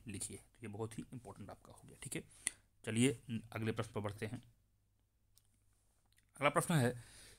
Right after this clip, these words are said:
किस व्यक्ति को बीसवीं सदी का डार्विन, डार्विन of ट्वेंटी सेंचुरी कहा जाता है? That is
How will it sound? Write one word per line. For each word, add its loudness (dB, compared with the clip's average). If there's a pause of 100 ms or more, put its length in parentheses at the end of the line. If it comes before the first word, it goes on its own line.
(140)
किस 8
व्यक्ति 12
को 10
बीसवीं 10
सदी 10
का 8 (240)
डार्विन, 4 (240)
डार्विन 10
of 8 (160)
ट्वेंटी 4
सेंचुरी 6 (300)
कहा 0
जाता -2
है? -10 (540)
That 4
is -2